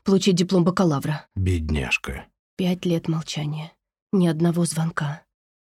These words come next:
Speaker 1: И вдруг она здесь, собственной персоной.
Speaker 2: Это была не она.
Speaker 1: Говорю тебе, это была она. В этот раз я не обозналась.
Speaker 2: Как прошлым летом, когда ты вернулась домой в слезах и сказала, что видела Лауру в супермаркете.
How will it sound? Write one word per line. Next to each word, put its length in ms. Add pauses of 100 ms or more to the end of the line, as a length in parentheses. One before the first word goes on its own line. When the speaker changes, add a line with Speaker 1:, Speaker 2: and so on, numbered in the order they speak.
(140)
Speaker 1:
И 80
вдруг 300
она 160
здесь, 340
собственной 540
персоной. 600 (140)
Speaker 2:
Это 320
была 400
не 160
она. 400 (480)
Speaker 1:
Говорю 540
тебе, 400 (120)
это 280
была 340
она. 460 (460)
В 120
этот 260
раз 220
я 180
не 120
обозналась. 800
Speaker 2:
Как 200
прошлым 440
летом, 420 (100)
когда 280
ты 80
вернулась 420
домой 280
в 40
слезах 380
и 20
сказала, 380
что 140
видела 280
Лауру 320
в 80
супермаркете. 720